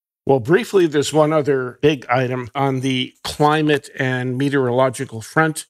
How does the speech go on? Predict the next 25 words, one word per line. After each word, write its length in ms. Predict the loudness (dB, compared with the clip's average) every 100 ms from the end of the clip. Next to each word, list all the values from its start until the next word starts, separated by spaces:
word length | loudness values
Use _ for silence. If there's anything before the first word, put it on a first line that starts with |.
| _ _ _ -2
A 140 | -2
heavy 420 | 0 0 2 0
hitter, 460 | 2 2 2 -4 -8 _ _
former 340 | -2 0 0 2
head 220 | 2 2
of 100 | -2
noaa, 480 | -2 -2 -2 -4 -10 _ _
former 360 | _ 0 2 0
head 260 | 0 0
of 140 | 0 -4
the 140 | -4
American 600 | -2 0 2 0 0 -4
Association 1080 | -4 -6 0 0 0 0 0 -2 -4 -6 -6 _ _ -8
for 80 | -4
the 160 | -4
Advancement 680 | -4 -2 -4 -4 -6 -6 -8
of 160 | -16 -8
Science, 680 | -4 0 0 0 -4 -8 -18 _ _ _
Jane 300 | -2 0 0
Lubchenco, 720 | -2 -4 -2 -2 -2 -6 -6 -10 _ _ -4
has 220 | -2 -2
joined 300 | -2 0 -2
the 60 |
Biden 440 | -2 0 0 0 -4
administration 1000 | -4 -6 -8 -8 -4 -4 -4 -6 -8 -10